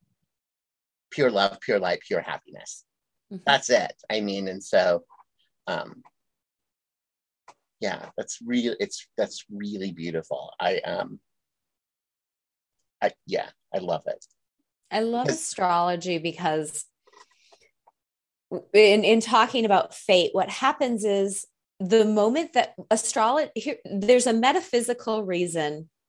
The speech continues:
Speaker 2: like, moving into quantum physics, why astrology works. And it has to do with the fact that that first breath that we take, that moment that we're born, that's why a birth chart needs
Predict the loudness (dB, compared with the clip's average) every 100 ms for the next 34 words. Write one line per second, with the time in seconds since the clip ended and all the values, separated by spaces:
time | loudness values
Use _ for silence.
0 | _ 0 2 2 -4 0 2 4 2 2
1 | 0 -2 -2 -2 -4 -2 -2 -4 -6 -2
2 | 0 0 -2 0 2 0 -2 -6 -6 -6
3 | -8 -14 -12 -12 _ _ _ _ _ _
4 | _ _ _ _ -8 -6 -4 -4 -2 -4
5 | -4 -2 0 -2 -4 -2 -2 -2 -2 -4
6 | -6 -20 -20 -20 _ _ 2 2 2 -4
7 | 0 -2 -4 -10 -10 -2 4 4 4 -2
8 | 0 -2 -2 -2 0 0 -2 -20 -20 _
9 | _ _ _ _ _ _ _ _ _ _
10 | -2 0 2 2 4 2 2 0 2 -2
11 | -2 -2 -2 -4 0 2 2 2 0 -2
12 | -4 0 2 0 _ -10 -4 -2 -2 -4
13 | -8